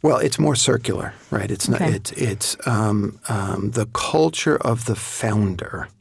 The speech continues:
Speaker 2: Yeah.
Speaker 1: Right? 'Cause we all bring a culture. The culture of the founder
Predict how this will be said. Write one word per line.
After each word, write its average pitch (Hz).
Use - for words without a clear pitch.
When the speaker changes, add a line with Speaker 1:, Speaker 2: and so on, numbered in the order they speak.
Speaker 2:
Yeah. 180
Speaker 1:
Right? 107
'Cause 101
we 107
all 117
bring 110
a 98
culture. 120
The -
culture -
of 107
the 101
founder 104